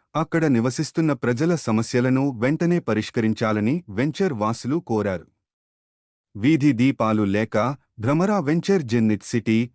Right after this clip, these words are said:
అంధకారమయమైపోయిందని అక్కడి ప్రజలు వాపోతున్నారు. రాత్రులు ఇంటి నుండి బయటకు రావడానికి అక్కడి ప్రజలు భయభ్రాంతులకు గురవుతున్నారు.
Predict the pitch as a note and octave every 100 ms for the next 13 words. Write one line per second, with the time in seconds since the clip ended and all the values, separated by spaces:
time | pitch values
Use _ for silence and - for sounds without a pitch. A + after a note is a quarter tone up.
0 | _ - D3+ D#3+ F3+ D#3+ C#3+ A2+ G#2+ A2
1 | A2 A2 G#2+ G#2 G2+ C3 G3 C3+ D3 D3
2 | C3 B2 B2 C3 E3 C3+ G2+ G2 G#2+ A2+
3 | G#2 F#2+ E2+ _ _ _ _ _ _ _
4 | _ _ _ - A#2+ E3 C#3+ C3+ C3 A2
5 | A#2 A2+ G#2+ A2+ D#3 A2+ G#2+ A2+ C#3+ C3+
6 | G#2+ G#2 G#2 G#2+ G#2+ - D#3+ B2+ B2 C3+
7 | B2+ B2+ C3+ E3 E3 G#2+ B2 G#2+ A#2 B2+
8 | B2+ B2+ C#3+ A2 G2+ F#2+ G#2+ G2 E2+